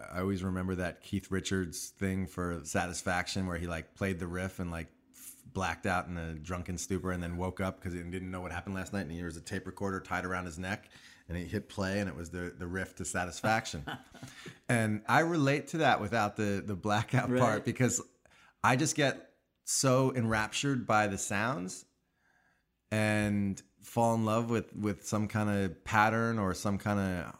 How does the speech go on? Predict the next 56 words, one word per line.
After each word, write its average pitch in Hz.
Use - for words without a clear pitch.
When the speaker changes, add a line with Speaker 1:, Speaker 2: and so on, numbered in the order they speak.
Speaker 1:
harmony, 113
and 110
then 110
wake 117
up 123
the 117
next 113
day 123
and 98
have 101
no 107
idea 113
what 101
it 92
was, 95
and, 101
and 104
then 101
hit 101
play, 120
and 98
then 95
I'm 95
like, 90
"Whoa, 113
that's, 107
that's 113
pretty 107
cool." 123
Like, 87
Speaker 2:
So 117
Speaker 1:
and 110
Speaker 2:
that's 110
how 117
you 107
replicate, 101
you're 95
recording 101
it 98
as 92
you 95
do 92
it. 82
Speaker 1:
Yeah, 131
and 123
then, 127
and 123
then 127
try 123
to, 117
like, 113
figure 117
out 110
what 117
I 104
did, 107